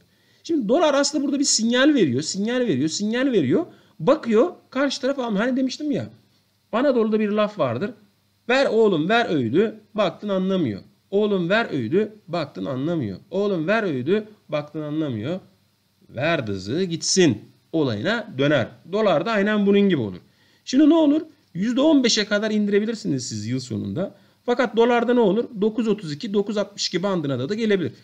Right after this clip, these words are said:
Ve dersiniz ki bakın ben doğru yaptım. Ne kadar güzel, çok güzel.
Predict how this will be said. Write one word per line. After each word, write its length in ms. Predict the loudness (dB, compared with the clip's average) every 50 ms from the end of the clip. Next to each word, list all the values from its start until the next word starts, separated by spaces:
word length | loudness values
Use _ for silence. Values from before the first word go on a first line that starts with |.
| _ _
Ve 100 | -4 0
dersiniz 360 | 2 2 0 2 0 0 0 0
ki 80 | -2
bakın 240 | -4 -2 -2 0 0
ben 180 | 2 0 2 2
doğru 200 | 2 2 2 2
yaptım. 540 | 2 2 2 0 -4 -6 -6 -4 -4 -6 -12 _ _ _
Ne 140 | -4 -4 -2
kadar 280 | -2 0 0 2 0 0
güzel, 400 | -2 -6 -4 -4 -4 -4 -4 -6 _ _ _ _
çok 260 | _ -6 -6 -6 -4
güzel. 340 | -8 -4 0 2 2 0 0